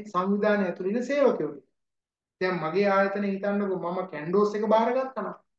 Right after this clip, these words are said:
මම කැන්ඩෝස් එක බාරගෙන මම එන්න එන්න එකට ගහන්න ඕනේ නම් මගේ සේවකයෝ ටික තමයි ශක්තිමත් කරගන්නේ.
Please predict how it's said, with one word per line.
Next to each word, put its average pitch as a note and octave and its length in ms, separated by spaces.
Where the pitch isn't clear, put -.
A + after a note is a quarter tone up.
මම G#3 180
කැන්ඩෝස් F#3 500
එක G#3+ 140
බාරගෙන A3+ 420
මම A3 220
එන්න E3+ 200
එන්න G3+ 260
එකට A3+ 220
ගහන්න A#3 360
ඕනේ F#3+ 220
නම් - 180
මගේ G3+ 240
සේවකයෝ G3 360
ටික C#4 260
තමයි C#4+ 220
ශක්තිමත් C4+ 440
කරගන්නේ. C3 300